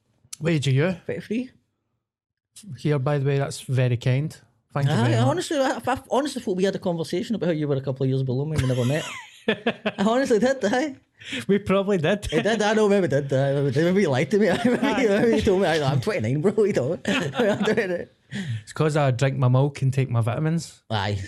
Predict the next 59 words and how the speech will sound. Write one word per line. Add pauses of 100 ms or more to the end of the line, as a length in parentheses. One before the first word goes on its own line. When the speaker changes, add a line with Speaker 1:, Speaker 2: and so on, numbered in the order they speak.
Speaker 2:
that's
it,
bro.
I
know, (100)
I
know. (200)
I'm
late
on
my
B
twelve
jag.
I
need
to
get
that
sorted. (1200)
Speaker 1:
Do
you, (180)
do
you
take
that
because
you
need
to
take
it?
Speaker 2:
Ah,
I've
got
a, (160)
a
pernicious
anemia
or
something.
I
don't
know.
One
of
the
things. (220)
Speaker 1:
Oh,
right,
okay. (140)
Speaker 2:
My
body
doesn't
absorb
B
twelve,
apparently.
Aye.